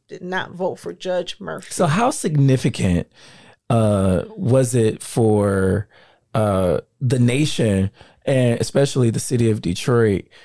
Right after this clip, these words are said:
Speaker 2: for, uh, a judge to be elected on the backs and on the votes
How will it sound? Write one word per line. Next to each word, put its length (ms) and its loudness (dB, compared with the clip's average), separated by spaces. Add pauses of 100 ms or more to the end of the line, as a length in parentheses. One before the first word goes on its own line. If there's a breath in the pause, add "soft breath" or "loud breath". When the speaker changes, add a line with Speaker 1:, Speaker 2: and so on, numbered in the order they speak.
(140)
Speaker 2:
for, 1000 2 (180)
uh, 420 2 (140)
a 80 2
judge 560 0
to 100 -4
be 220 2
elected 760 2
on 180 2
the 100 0
backs 720 -2
and 160 2
on 120 2
the 100 0
votes 720 0